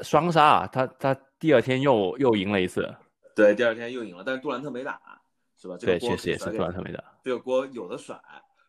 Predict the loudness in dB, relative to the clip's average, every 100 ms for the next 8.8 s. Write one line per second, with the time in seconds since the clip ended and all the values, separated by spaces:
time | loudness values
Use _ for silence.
0 | _ -20 -20 -20 -20 -20 _ -14 -8 -6
1 | -6 -6 -10 -8 -8 -8 -8 -12 -12 -12
2 | -12 -12 -12 -12 -16 -16 -14 -14 -14 -16
3 | -16 -16 _ -20 -20 -20 -20 -20 -18 -18
4 | -2 0 2 2 2 2 0 0 2 0
5 | -4 -4 -2 -2 -4 -4 -4 -4 -8 -14
6 | -16 -18 -20 -20 _ -20 -18 -18 -18 -20
7 | -10 -8 -8 -14 -20 -12 -4 -4 -4 -10
8 | _ -8 -6 -6 -8 -6 -6 -8